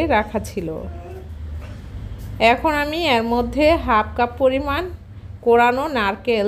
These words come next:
দিয়ে দিব। কোরানো নারকেলটাকে আমি একটু ব্লেন্ডারে গুঁড়ো করে নিয়েছি। এখন দিচ্ছি হাফ কাপ পরিমাণ চিনি। চিনিটা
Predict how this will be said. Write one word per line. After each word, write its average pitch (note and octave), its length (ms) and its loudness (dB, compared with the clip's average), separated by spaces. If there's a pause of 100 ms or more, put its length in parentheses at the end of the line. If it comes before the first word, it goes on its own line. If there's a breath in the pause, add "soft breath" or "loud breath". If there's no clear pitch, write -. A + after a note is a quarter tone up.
দিয়ে F3+ 180 -2
দিব। E3+ 180 -8 (400)
কোরানো A#3+ 360 2
নারকেলটাকে B3+ 800 0
আমি G3 320 0 (560 loud breath)
একটু G#3 260 2
ব্লেন্ডারে A3+ 720 4
গুঁড়ো A3 340 -2
করে B3 360 0
নিয়েছি। F3 500 -4 (1080 loud breath)
এখন A#3 340 4 (100)
দিচ্ছি D#4 420 0 (260)
হাফ G#3+ 300 4
কাপ B3 260 0
পরিমাণ C4+ 420 2 (140)
চিনি। G3 360 -2 (520 loud breath)
চিনিটা C#4 440 2